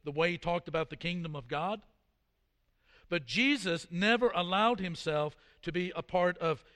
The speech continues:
this political group or that political group. Jesus is not a political party, but the Lord of heaven and earth. So don't do to Jesus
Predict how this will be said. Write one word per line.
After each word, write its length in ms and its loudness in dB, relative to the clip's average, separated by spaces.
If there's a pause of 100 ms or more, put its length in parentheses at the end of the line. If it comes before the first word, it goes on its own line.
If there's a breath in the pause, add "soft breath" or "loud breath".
(160 soft breath)
this 240 4
political 480 0
group 280 0
or 120 0
that 280 2
political 440 0
group. 260 0 (220 loud breath)
Jesus 480 0
is 240 -2
not 320 4
a 80 0
political 480 0
party, 360 0 (140)
but 140 -4
the 80 -2
Lord 380 4
of 180 -4
heaven 400 2
and 240 -2
earth. 280 4 (160 loud breath)
So 240 -2
don't 480 0
do 200 2
to 100 -2
Jesus 540 -2